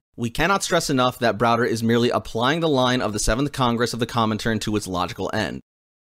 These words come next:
All understandings of Browderism, while correct superficially, are hollow when examined at a deeper level.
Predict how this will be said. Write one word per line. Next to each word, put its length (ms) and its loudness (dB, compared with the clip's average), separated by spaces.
All 200 0
understandings 800 0
of 200 0
Browderism, 720 2
while 180 0
correct 400 -2
superficially, 800 -2
are 140 2
hollow 540 2
when 160 -2
examined 380 0
at 80 2
a 60 2
deeper 340 -2
level. 400 0